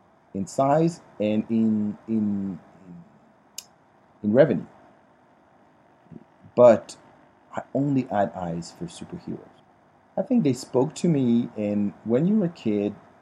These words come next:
and, uh, you don't feel really confident, I was really shy, and, uh, and after that, I lost my father and all.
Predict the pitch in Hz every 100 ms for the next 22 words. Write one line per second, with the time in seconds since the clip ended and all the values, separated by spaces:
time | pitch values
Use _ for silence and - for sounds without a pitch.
0 | - 101 98 98 95 - - 87 87 -
1 | - - _ _ _ _ _ _ _ _
2 | _ _ _ - 131 180 226 - 147 131
3 | 110 107 - 110 117 110 104 104 113 117
4 | 104 87 - 82 85 90 95 - - -
5 | 95 90 90 92 90 - 95 92 87 87
6 | - _ _ _ _ _ _ 101 101 117
7 | - 117 98 95 87 82 90 95 95 87
8 | 95 90 90 82 80 82 85